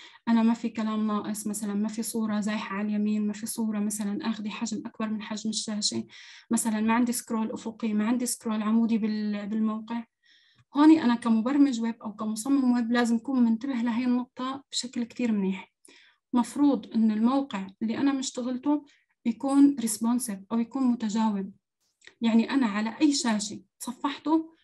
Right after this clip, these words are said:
فالموقع ظاهر بشكله الصحيح. هون بقى أنا قدام خيارين. الخيار الأول إني عن طريق ال سي إس إس أتعلم الفليكس وأعمله responsive بشكل يدوي،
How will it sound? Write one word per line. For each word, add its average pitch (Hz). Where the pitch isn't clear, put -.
فالموقع 254
ظاهر 240
بشكله 247
الصحيح. 214
هون 330
بقى 269
أنا 277
قدام 254
خيارين. 202
الخيار 262
الأول 254
إني 247
عن 226
طريق 269
ال 233
سي -
إس -
إس -
أتعلم 226
الفليكس 254
وأعمله 247
responsive 269
بشكل 240
يدوي، 190